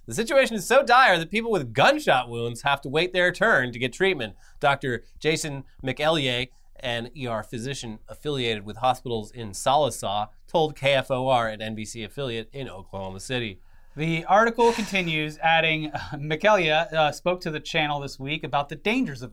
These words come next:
Speaker 2: overdosing on the version of ivermectin meant for use in livestock.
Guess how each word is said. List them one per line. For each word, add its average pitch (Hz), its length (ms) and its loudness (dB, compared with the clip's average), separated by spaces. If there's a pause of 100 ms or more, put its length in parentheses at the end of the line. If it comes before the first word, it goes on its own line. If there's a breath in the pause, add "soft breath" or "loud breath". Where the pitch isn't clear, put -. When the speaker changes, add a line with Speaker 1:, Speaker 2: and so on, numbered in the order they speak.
Speaker 2:
overdosing 165 640 -4
on 143 320 -4
the 131 140 -8
version 165 380 -8
of 135 140 -8
ivermectin 151 640 -8
meant 180 300 -4
for 226 100 -10
use 156 320 -12
in 185 160 -14
livestock. 247 520 -6